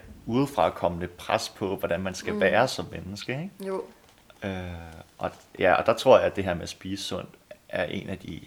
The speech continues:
Speaker 1: helt store også, ikke?
Speaker 2: Mhm.
Speaker 1: Øhm.
Speaker 2: Jo, jeg tror også, det, det er ligesom du siger med, at det er ligesom folk, der ligesom føler pres til at spise på en bestemt måde. Altså, det er jo ikke, selvom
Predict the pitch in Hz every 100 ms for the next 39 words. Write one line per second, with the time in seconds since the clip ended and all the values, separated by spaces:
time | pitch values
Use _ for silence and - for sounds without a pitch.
0 | - _ 117 - - - - - - -
1 | 214 175 190 202 - - _ _ _ _
2 | _ _ - 92 87 202 196 202 202 -
3 | 220 214 - 220 214 _ 220 208 208 220
4 | 208 196 - 208 208 208 196 196 190 -
5 | 196 196 190 202 196 - _ _ _ _
6 | _ - 214 190 202 190 196 190 202 185
7 | 185 - 190 190 196 - - 208 202 208
8 | - 185 190 - 196 185 196 185 175 180
9 | 190 _ _ _ _ _ _ _ - 190
10 | 190 - 202 196 202 202 - _ _ _
11 | - - 226 208 208